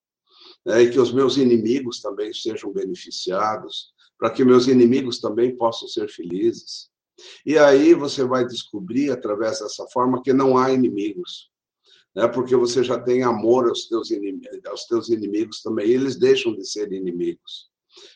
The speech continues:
Então, veja bem que maravilhoso. E você pode ir mais adiante ainda com a tua motivação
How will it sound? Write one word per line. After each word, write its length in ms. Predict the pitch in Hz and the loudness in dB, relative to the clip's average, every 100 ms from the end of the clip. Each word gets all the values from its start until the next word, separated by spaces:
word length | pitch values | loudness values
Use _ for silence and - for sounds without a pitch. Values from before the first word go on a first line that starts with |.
| _ | _
Então, 320 | 104 98 131 | -8 0 2
veja 280 | 120 123 123 | 4 2 0
bem 240 | 110 110 117 | -4 -4 -4
que 140 | - | -6
maravilhoso. 680 | 107 107 107 90 95 120 123 | -6 -6 -6 -6 0 0 2
E 40 | |
você 260 | 131 - 143 | -2 -2 -4
pode 280 | 170 151 143 | -2 -2 0
ir 40 | |
mais 340 | 135 147 170 | 0 0 -2
adiante 500 | 143 127 131 135 127 | -4 -6 -4 -4 -6
ainda 280 | 110 127 131 | -2 -2 -2
com 120 | 123 | -8
a 40 | 110 | -8
tua 140 | 123 | -4
motivação 720 | 120 107 - - 127 - 120 | -4 -4 -10 -12 -10 -6 -6